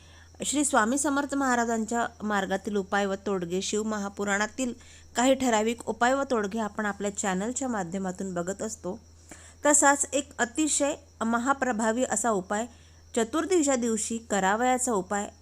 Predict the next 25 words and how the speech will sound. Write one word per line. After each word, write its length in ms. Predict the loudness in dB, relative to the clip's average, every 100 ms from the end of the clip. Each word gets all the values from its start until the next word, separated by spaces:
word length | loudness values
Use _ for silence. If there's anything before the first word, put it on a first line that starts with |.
| -8
मी 240 | -2 -2 -2 0
आज 320 | 0 0 0
या 120 | 0
व्हिडिओच्या 420 | 2 2 2 0
माध्यमातून 680 | -2 -2 -2 -2 -4 -6 -10 -12 -20 -20 -20 -6
आपणापर्यंत 680 | -4 0 0 2 0 -2 -2 -4 -6 -10 -2
घेऊन 320 | 2 2 2
आलेली 320 | 0 0 -2
आहे. 280 | -2 -2 -6 -10 -20 -20 -20 -6 -2
शिव 200 | 2 2
महापुराणातील 840 | 4 2 2 0 2 2 0 -2 0
हा 120 | 2
उपाय 340 | 0 0 -2
आहे. 300 | -2 -4 -6 -8 -18 -20 -20 -20 -4
अ, 140 | 0
पंडितजींची 760 | 0 0 0 -2 -2 -2 -2 -2
कथा 420 | -4 -2 -2 -2 -4 -8 2
ऐकून 500 | 2 2 0 -2 -2
ती 180 | -4 0
नीट 320 | 2 2 0
समजून 580 | 0 2 2 0 -2 -4 -12 -20 -20 0
हा 160 | 6
उपाय 380 | 6 6 4 2
कसा 340 | 2 2 2
करायचा 580 | 2 2 2 0 -2 -4